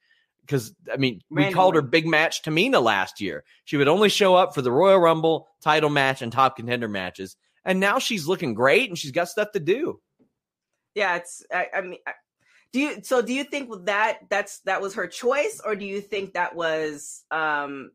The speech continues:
Speaker 2: just W W E just, "All right, we're just gonna insert you here"?
Speaker 1: Oh, I think that's what they had for her. I think that's what
Speaker 2: Yeah.
Speaker 1: they had for her. And I think that they thought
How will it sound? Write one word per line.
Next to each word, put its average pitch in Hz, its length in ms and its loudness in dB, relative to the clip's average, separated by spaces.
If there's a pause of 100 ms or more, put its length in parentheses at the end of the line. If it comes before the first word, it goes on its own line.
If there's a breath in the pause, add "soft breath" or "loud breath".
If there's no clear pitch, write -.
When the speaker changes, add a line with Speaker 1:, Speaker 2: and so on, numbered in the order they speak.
Speaker 2:
just 170 260 -12
W 165 200 -6
W 156 260 -4
E 151 120 -4
just, 147 400 -12
"All 208 100 0
right, 165 240 -2
we're 165 140 -6
just 165 120 -14
gonna 170 120 -6
insert 151 340 -8
you 147 100 -12
here"? 131 280 -14 (560)
Speaker 1:
Oh, 107 80 4
I 95 80 2
think 104 180 -4
that's - 320 -4
what 101 200 -4
they 85 100 0
had 82 280 -2
for 82 220 -10
her. 82 300 -12 (1200)
I 101 80 -2
think 107 160 0
that's 98 160 0
what 117 80 0
Speaker 2:
Yeah. 147 40 -2
Speaker 1:
they 98 100 2
had 117 260 2
for 123 220 4
her. 123 140 0
And 120 100 2
I 135 80 0
think 143 220 0
that 120 140 -2
they 131 200 4
thought 117 480 4